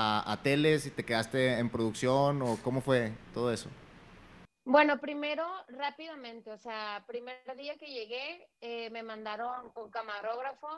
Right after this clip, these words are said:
Speaker 2: al inde a hacer una entrevista de natación, gimnasia, no recuerdo muy bien, y profundicé un, hice un perfil, ¿no? De un deportista. Y imagínate, la voz, yo me acuerdo que escuchaba mi voz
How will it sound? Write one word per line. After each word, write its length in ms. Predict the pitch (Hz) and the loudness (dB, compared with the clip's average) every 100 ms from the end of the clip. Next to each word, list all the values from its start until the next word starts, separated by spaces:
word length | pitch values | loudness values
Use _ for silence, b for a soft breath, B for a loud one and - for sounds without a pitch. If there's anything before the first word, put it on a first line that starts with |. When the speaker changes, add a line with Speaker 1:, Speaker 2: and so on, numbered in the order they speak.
| 320 _ _ - | -12 _ _ -10
Speaker 2:
al 220 | 220 220 | -8 -6
inde 500 | 233 277 285 320 330 - | -6 -6 -6 -8 -10 -8
a 80 | |
hacer 340 | 226 - 226 220 | -8 -4 -4 -4
una 160 | 233 | -6
entrevista 880 | 240 247 226 214 220 - 240 233 233 | -6 -6 -4 -4 -6 -6 -4 0 0
de 520 | 226 214 214 202 202 190 | 0 0 0 -2 -4 -6
natación, 680 | 202 196 202 - 220 240 247 | -8 -8 -10 -6 -4 -4 -6
gimnasia, 760 | 233 208 208 233 262 262 247 233 | -14 -8 -2 0 0 -2 -4 -4
no 100 | 226 | -4
recuerdo 400 | 233 240 233 233 | -4 -4 -4 -4
muy 200 | 240 233 | -6 -6
bien, 300 | 240 269 320 _ _ _ _ | -2 -2 -4 _ _ _ _
y 460 | - 254 254 247 240 | 0 2 4 2 2
profundicé 580 | 247 247 247 240 233 240 | 2 0 0 0 2 2
un, 280 | 240 240 233 | 2 0 -2
hice 200 | 262 233 | -4 0
un 100 | 269 | 0
perfil, 460 | 269 254 - 233 214 | 2 2 2 2 2
¿no? 140 | 226 | 2
De 100 | 254 | 2
un 80 | 214 | 2
deportista. 800 | 226 220 202 185 214 - 190 175 _ _ _ | 0 0 -2 -2 -6 -4 -6 -6 _ _ _
Y 360 | 247 240 240 240 | 0 2 4 2
imagínate, 640 | 240 226 262 262 247 220 | 0 0 2 2 2 2
la 200 | 220 214 | 4 2
voz, 260 | 214 240 208 | 2 -2 -2
yo 120 | 233 | -4
me 80 | 262 | -6
acuerdo 240 | 285 294 | -8 -8
que 80 | 302 | -8
escuchaba 440 | - 254 - 226 | -10 -10 -4 -4
mi 160 | 262 247 | -4 -4
voz 420 | 214 226 233 _ | -2 -2 -2 _